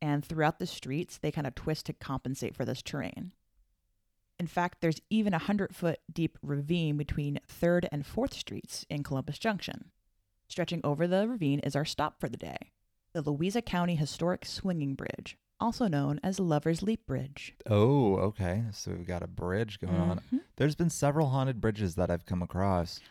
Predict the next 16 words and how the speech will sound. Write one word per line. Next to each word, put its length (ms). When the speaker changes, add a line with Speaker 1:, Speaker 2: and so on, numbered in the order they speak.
Speaker 1:
I 80
have 240
too, 220
and 100
most 200
of 40
them 120
have 200
sort 220
of, 160
like, 300
very 360
urban 340
legend-y 440
Speaker 2:
Yeah. 500
Speaker 1:
rumors. 380